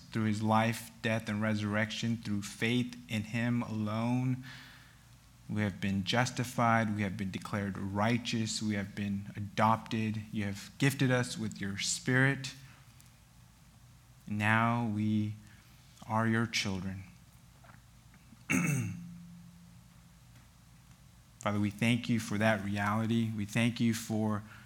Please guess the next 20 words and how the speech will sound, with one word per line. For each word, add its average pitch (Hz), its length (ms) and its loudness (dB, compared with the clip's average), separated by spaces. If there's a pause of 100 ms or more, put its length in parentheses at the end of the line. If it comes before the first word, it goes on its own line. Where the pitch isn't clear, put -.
(220)
our 110 180 4
greatest 131 720 8
need 120 680 6 (100)
to 120 100 0
be 110 160 4
met 107 600 4 (880)
through 104 140 0
Christ. - 720 0 (1800)
Help 131 240 4
that 120 340 4
truth 131 560 4 (580)
to 127 80 -8
be 113 140 6
weighed 120 300 6
upon 120 400 4
our 104 120 4
hearts 113 380 0
this - 240 -2
morning 123 600 4
and 101 240 0